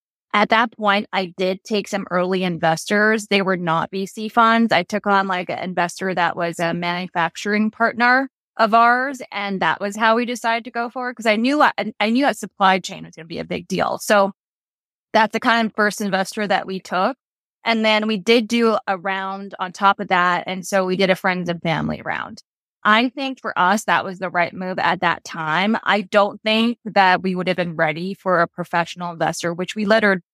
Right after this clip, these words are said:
later did take, by the way. We took a, a Series Seed round last year. That was a pro round. So, like, pro in the sense that there was, like, funds in there, there's a board meeting, there's, there's things that we have to report in.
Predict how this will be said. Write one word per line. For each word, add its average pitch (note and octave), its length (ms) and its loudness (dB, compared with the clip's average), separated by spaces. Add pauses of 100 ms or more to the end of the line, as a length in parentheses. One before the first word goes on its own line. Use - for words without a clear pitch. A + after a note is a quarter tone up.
later F#3 320 2
did F3 260 -4
take, - 280 -10
by - 140 -2
the D#3+ 120 0
way. E3 200 2
We E3+ 140 -2
took - 180 -6
a, - 600 0
a E3+ 360 -2 (560)
Series F#3+ 320 2
Seed F#3 480 -2 (400)
round E3 460 4
last D#3+ 360 0
year. F3+ 200 2
That D#3 120 2
was D#3+ 120 -4
a D#3+ 80 -6
pro E3 360 0
round. D#3 440 -2
So, F3+ 280 2
like, F3 280 0
pro G#3 260 2
in G3 100 -4
the F3 100 -14
sense F3 300 -12
that D#3 220 -4
there D#3+ 120 -2
was, E3 120 -6
like, G3+ 160 -6
funds B3+ 380 0
in F#3+ 160 -4
there, E3 260 2
there's E3+ 220 -2
a F#3+ 40 -2
board A3 380 2
meeting, E3 480 -2
there's, E3+ 280 0
there's F3+ 360 -4
things G3+ 240 -2
that F#3 140 4
we F#3+ 100 -2
have F#3+ 260 0
to F#3 140 -4
report F#3 500 -2
in. G#3 380 0